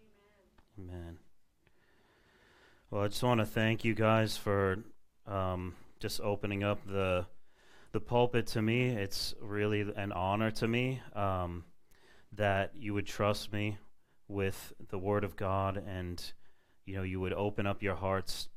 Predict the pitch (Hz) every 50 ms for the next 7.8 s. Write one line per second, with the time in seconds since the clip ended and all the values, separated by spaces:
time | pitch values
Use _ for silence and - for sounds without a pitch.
0 | - - - - 98 98 101 104 - - 104 98 92 92 - - 98 95 92 90
1 | 90 92 - - - - - - - - - - - - - - 117 113 120 123
2 | 123 113 110 117 113 110 110 - - 110 - - 120 110 107 110 110 110 110 98
3 | 104 95 95 95 95 87 - - - - - - - 107 101 101 95 92 90 90
4 | 90 95 - - - - 101 101 - 110 104 98 - - - 107 104 104 104 98
5 | 95 - - - 107 101 - - 101 92 87 101 101 104 101 95 98 90 90 90
6 | 90 90 - - - - - - - - - - - - - - - 117 123 120
7 | 120 117 113 113 107 107 - - 113 113 117 120 117 110 104 104